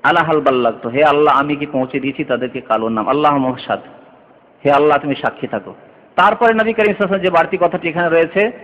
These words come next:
যে সাহাবায়ে কেরামদেরকে বললেন যে, "ফাল ইউবাল্লিগি শাহিদুল গায়েব", যারা উপস্থিত রয়েছে, যারা অনুপস্থিত, এখানে আসতে পারেনি হজের ময়দানে, এই আমার আলোচনা বক্তব্যে আসেনি, তাদেরকে যেন এইসব কথাগুলি পৌঁছে দেই। এই কথাটি রাসূলুল্লাহ সাল্লাল্লাহু আলাইহি ওয়াসাল্লামের,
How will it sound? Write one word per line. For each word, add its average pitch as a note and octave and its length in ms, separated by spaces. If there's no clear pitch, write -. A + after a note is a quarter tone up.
যে D#3+ 540
সাহাবায়ে F3 320
কেরামদেরকে G#3 440
বললেন F3+ 340
যে, E3 60
"ফাল A3 260
ইউবাল্লিগি A3+ 640
শাহিদুল G#3+ 680
গায়েব", D3 400
যারা E3+ 160
উপস্থিত A#3 520
রয়েছে, C4 500
যারা G#3 220
অনুপস্থিত, B3+ 760
এখানে G3 280
আসতে F#3+ 260
পারেনি G3 240
হজের F3+ 300
ময়দানে, E3+ 400
এই G3 160
আমার G3+ 240
আলোচনা G3+ 420
বক্তব্যে G3 440
আসেনি, F#3 280
তাদেরকে F#3 380
যেন F3 180
এইসব E3+ 360
কথাগুলি D#3 400
পৌঁছে B2+ 420
দেই। G2 380
এই C#3+ 80
কথাটি D#3 300
রাসূলুল্লাহ B2 560
সাল্লাল্লাহু A2 500
আলাইহি G#2 120
ওয়াসাল্লামের, G#2 420